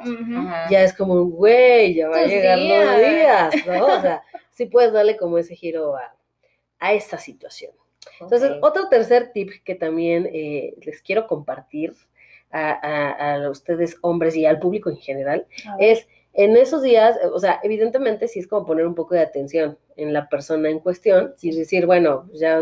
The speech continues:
Speaker 3: yo sé que ya va a llegar o ya va a estar como po-, por e-, por ese periodo, y no regalarle, o sea, bueno,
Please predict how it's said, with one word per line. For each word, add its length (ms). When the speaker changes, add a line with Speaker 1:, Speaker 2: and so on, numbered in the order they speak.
Speaker 3:
yo 140
sé 160
que 320
ya 200
va 80
a 40
llegar 580
o 60
ya 160
va 60
a 20
estar 280
como 320
po-, 240
por 220
e-, 100
por 220
ese 180
periodo, 400
y 540
no 220
regalarle, 680
o 80
sea, 80
bueno, 260